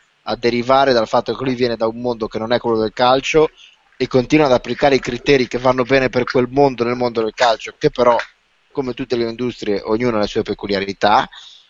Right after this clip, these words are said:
Quindi in primo luogo si irrita tutte le volte che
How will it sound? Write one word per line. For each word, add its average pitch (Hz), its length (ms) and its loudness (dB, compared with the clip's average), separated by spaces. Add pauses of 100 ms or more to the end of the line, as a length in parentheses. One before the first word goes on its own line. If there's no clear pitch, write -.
Quindi 117 300 2
in 110 80 -2
primo 135 260 2
luogo 147 680 6
si - 260 -8
irrita 156 420 2
tutte 139 220 -2
le 139 80 4
volte 135 420 0
che 131 300 0